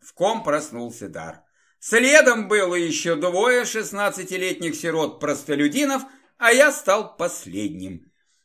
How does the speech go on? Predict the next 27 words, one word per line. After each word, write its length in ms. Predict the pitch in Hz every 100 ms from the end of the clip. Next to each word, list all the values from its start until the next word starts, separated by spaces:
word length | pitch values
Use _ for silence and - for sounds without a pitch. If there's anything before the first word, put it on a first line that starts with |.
| _
И, 220 | - 262 269
как 280 | 285 294
вы 140 | 233 214
уже 200 | 151 165
знаете, 520 | 214 311 285 - 247
мне 320 | 240 240 285
открыли 640 | 285 226 220 214 226 220 190
дар 300 | 131 175 175
в 160 | -
пятнадцать. 880 | - 156 143 123 143 147 - 110 - _ _ _ _
После 600 | 160 185 175 170 156 151
этого 360 | 156 175 170
барон 440 | 135 131 135 131 -
охладел 720 | 170 143 131 123 117 233 240
к 140 | - -
подобным 580 | 165 143 127 127 120
опытам. 560 | 123 139 135 120 95 87 _ _
Он 240 | 196 196
посчитал, 600 | 196 180 - 185 156 127
что 200 | 113 -
пятнадцать 640 | 156 160 156 156 139 143 139
лет — 320 | 143 190 240 - _ _
это 380 | - 214 220 254
нижняя 640 | 254 170 147 131 123 127 123
граница 540 | 127 131 180 247 240
пробуждения 720 | 226 220 190 120 147 151 147
дара. 380 | 120 110 104